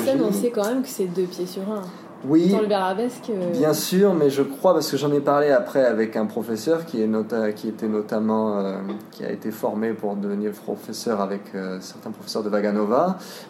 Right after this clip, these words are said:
Speaker 2: Il est de la vieille école, il est très célèbre en Pologne, et il me, il me disait qu'à Vaganova, ils ont également une logique différente de celle-ci, de deux pieds sur un pied,
Speaker 1: Ah,
Speaker 2: si je me
Speaker 1: d'accord.
Speaker 2: rappelle bien.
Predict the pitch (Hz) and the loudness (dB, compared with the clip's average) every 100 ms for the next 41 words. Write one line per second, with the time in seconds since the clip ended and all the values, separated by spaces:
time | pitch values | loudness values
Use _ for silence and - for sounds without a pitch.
0 | 104 107 101 101 101 113 135 135 143 180 | -4 -2 0 0 0 0 2 2 4 4
1 | 151 107 101 117 - 120 113 104 101 101 | 2 -2 -4 -8 -4 0 0 0 0 0
2 | 101 110 123 175 175 123 113 113 113 117 | 0 0 2 0 -2 -2 -2 -2 -2 -2
3 | 113 110 110 113 110 113 113 160 165 - | -2 0 0 0 -2 -2 -2 -2 -4 -2
4 | 127 139 135 127 127 117 127 160 170 135 | 0 2 2 2 0 0 2 4 2 -2
5 | 113 147 147 127 123 123 143 160 160 127 | -2 0 0 2 0 2 2 2 0 -2
6 | 123 123 127 131 131 151 127 147 - 123 | -4 -2 0 0 0 -6 -6 -4 0 2
7 | 135 151 120 - 113 104 110 110 101 98 | 2 0 -2 -2 -4 -2 -2 -2 -2 -4
8 | 107 110 123 113 - 107 101 101 131 139 | -4 -4 -4 -8 -6 -2 -2 -2 -2 -2
9 | 226 208 202 214 185 101 101 123 151 | -4 -2 0 0 0 0 0 0 0